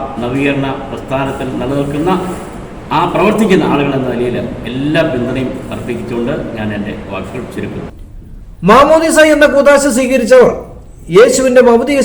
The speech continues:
Speaker 2: ശരീരത്തിലെ അംഗങ്ങളാണ്. അതുവഴി എല്ലാവരും തുല്യരാണ്. ഒരംഗത്തിന് മറ്റൊരംഗത്തോട് മാറി നിൽക്കുവാൻ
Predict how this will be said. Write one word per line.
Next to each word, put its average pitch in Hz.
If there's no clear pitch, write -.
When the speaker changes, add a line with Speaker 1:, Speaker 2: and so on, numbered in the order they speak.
Speaker 2:
ശരീരത്തിലെ 240
അംഗങ്ങളാണ്. 220
അതുവഴി 240
എല്ലാവരും 247
തുല്യരാണ്. 247
ഒരംഗത്തിന് 240
മറ്റൊരംഗത്തോട് 240
മാറി 269
നിൽക്കുവാൻ 240